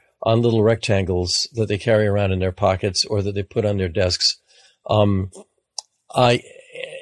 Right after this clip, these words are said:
it, it would be a miracle on the order of loaves and fish. I mean, it, it was unthinkable at the time. And the internet made it thinkable, but it didn't happen. You know, it was thought up in the seventies and eighties, but it really didn't happen until the mid nineties in a serious way.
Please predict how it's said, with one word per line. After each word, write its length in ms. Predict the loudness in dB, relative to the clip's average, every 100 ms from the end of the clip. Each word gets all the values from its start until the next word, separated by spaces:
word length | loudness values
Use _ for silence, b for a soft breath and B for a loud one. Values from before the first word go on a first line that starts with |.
| -16 -16 -18 _ _ _ _ _
it, 300 | -16 -16 -20 _ _
it 300 | -12 0 4
would 160 | 6 4
be 140 | 4
a 40 |
miracle 580 | 6 6 6 4 2 2
on 180 | 2 2
the 120 | 4
order 240 | 4 4 2
of 100 | 4
loaves 360 | 4 4 2
and 120 | -2
fish. 460 | 2 2 2 0 -6 -2
I 60 |
mean, 200 | 0 2
it, 180 | 0 0
it 100 | -2
was 160 | 0 2
unthinkable 680 | 2 2 2 2 2 0 -4
at 100 | -6
the 80 | -6
time. 420 | -4 -2 0 -4 b b b b b _ 2
And 280 | 4 4
the 160 | 4 6
internet 260 | 8 6 6
made 200 | 4 2
it 80 |
thinkable, 460 | 2 2 2 2 2
but 140 | 4
it 140 | 2 2
didn't 240 | 0 0
happen. 580 | 0 0 0 -4 -4 -8 -14 _ _ _
You 140 | -4 -2
know, 80 |
it 40 | 0
was 140 | 0
thought 220 | 4 4
up 160 | 4 0
in 60 | -2
the 80 |
seventies 500 | 0 0 0 -2 -2
and 100 | -2
eighties, 340 | 0 0 -2 -6
but 120 | -8
it 80 | -4
really 200 | -4 -2
didn't 220 | -4 -6
happen 300 | -4 -4 -6
until 260 | -10 -8 -8
the 80 |
mid 180 | -8 -8
nineties 460 | -4 -4 -4 -4 -6
in 80 | -6
a 60 |
serious 460 | -8 -8 -10 -12 -10
way. 240 | -10 -12